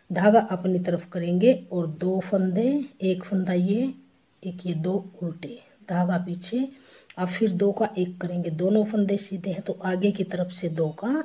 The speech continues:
एक करेंगे, Last का फंदा फिर सीधा। देखिए friends, ऐसे हमारा ये design नज़र आने लगा। अब आएंगे हम back side में।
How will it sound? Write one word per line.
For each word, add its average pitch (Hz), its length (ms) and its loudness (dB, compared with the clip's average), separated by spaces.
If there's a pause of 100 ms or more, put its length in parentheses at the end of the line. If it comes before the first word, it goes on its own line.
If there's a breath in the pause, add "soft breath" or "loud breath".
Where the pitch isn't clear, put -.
(140)
एक 170 160 -10
करेंगे, 147 440 -8 (1000 soft breath)
Last 165 340 -4
का 185 140 -2
फंदा 196 480 0
फिर 170 220 2
सीधा। 156 600 -6 (1300 soft breath)
देखिए 180 220 -4
friends, 247 400 2
ऐसे 185 300 -4
हमारा 175 340 -2
ये 262 180 4
design 175 480 0
नज़र 175 320 -2
आने 165 240 -4
लगा। 240 320 -2 (140)
अब 165 220 -8
आएंगे 170 340 -4
हम 277 220 6
back 165 240 -4
side 156 360 -8
में। 156 120 -12